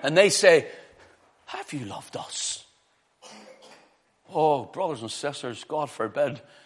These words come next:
that we would ever in our own hearts ever say, "Have you ever loved me?" When He gave His Son for us, when we were unworthy.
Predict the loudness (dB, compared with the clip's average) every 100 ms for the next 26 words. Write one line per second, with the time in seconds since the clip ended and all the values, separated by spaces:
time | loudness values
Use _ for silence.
0 | _ -8 -6 -4 -2 0 2 2 2 2
1 | 2 0 0 0 0 -8 -12 -20 _ _
2 | _ _ _ _ _ _ _ _ _ _
3 | _ _ -14 -12 -4 -4 -2 -4 -4 -8
4 | -10 -12 -14 -16 -18 -18 -20 _ _ _
5 | _ _ _ _ _ _ _ _ _ _
6 | _ _ _ -20 -20 -10 -8 -8 -8 -8
7 | -6 -6 -6 -8 -16 -16 -16 -20 -20 _
8 | _ _ _ _ _ _ _ _ _ _
9 | _ -12 -10 -8 -8 -10 -12 -14 -14 -16